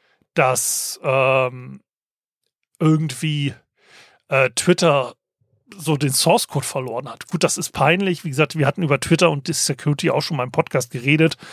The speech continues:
und Mutz, der relativ bekannte Hacker, hatte da ja auch schon was zu gesagt. Aber dass man, dass man da irgendwie so die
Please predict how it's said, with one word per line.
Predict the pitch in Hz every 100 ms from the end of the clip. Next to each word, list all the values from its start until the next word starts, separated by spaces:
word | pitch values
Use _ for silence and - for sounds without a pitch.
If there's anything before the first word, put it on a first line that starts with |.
| - - -
und | 143 117
Mutz, | 165 170 -
der | 151 135
relativ | 135 - -
bekannte | - - 143 127
Hacker, | 139 156 -
hatte | 135 160
da | 139
ja | 139
auch | -
schon | - 139
was | -
zu | -
gesagt. | 104 98 139 208 - - _ - _ _ _ - - -
Aber | 135 131 123 - _ _ _ -
dass | - -
man, | 143 151 - _ _ _ _ _ - - - - - - _ _ _ _ _ _ _ _ _ _ _ _ _
dass | 147 -
man | 170 151
da | 147 143 143 139 139 156 - _ _ -
irgendwie | 170 175 - 147
so | 127 151 147
die | 147 147 139 131 131 131 135 135